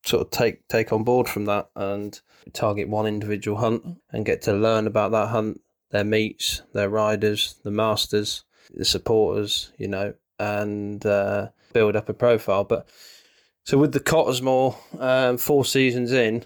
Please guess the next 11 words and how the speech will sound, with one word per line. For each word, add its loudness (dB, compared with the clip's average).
I -18
think 0
we 4
know 4
them 0
pretty 0
well, -2
inside 2
and -4
out, -2
really. -2